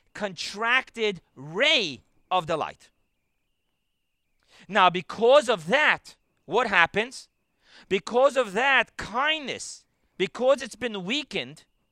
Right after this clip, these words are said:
it also has humbleness. Because it has humbleness, it makes space within itself and accepts its counter antithetical emotion. Now let's just say it in simple words,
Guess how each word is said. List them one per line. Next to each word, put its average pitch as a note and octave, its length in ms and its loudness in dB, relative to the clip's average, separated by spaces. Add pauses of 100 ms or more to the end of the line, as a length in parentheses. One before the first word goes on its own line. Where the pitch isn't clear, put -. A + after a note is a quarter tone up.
(640)
it G#3+ 140 0
also B3 440 0
has G#3+ 220 2
humbleness. A#3 920 -4 (520)
Because A#3+ 460 0
it C4 80 0
has A#3+ 180 0
humbleness, A#3+ 840 -2 (320)
it A3 160 -4
makes A3 340 -4
space C4+ 520 -6
within B3 300 -8
itself B3+ 640 0
and G#3 160 -4
accepts - 800 -4 (500)
its A3 200 -2
counter C#4 760 -2
antithetical A#3+ 1040 -2 (320)
emotion. D#3+ 560 -6 (800)
Now A3 240 0
let's B3 160 -2
just G#3+ 180 -10
say A3 220 -2
it G#3+ 80 -6
in F3+ 100 -12
simple C4 540 -8
words, F#3 360 -4